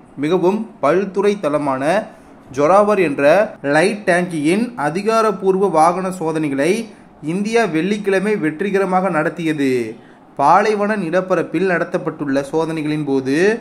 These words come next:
விதிவிலக்கான செயல்திறனை இந்த தொட்டி நிரூபித்தது, அனைத்து நோக்கங்களையும்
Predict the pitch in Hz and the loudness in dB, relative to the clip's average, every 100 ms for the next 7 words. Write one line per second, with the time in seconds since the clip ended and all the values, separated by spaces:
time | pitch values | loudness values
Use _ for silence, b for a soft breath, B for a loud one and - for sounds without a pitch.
0 | - 151 180 220 214 214 214 208 202 175 | -2 0 0 0 0 2 2 2 0 0
1 | 185 175 165 156 185 214 190 147 156 156 | 0 0 -2 0 0 -2 -4 -2 -2 -2
2 | 165 160 220 175 180 190 175 147 139 127 | -4 -4 -4 -2 -4 -4 -4 -2 0 0
3 | 117 - B B - 131 190 208 - 208 | -2 -8 B B -8 -4 -2 -4 -6 -4
4 | 160 185 190 180 156 143 170 220 | -2 -2 -2 -2 -2 0 0 0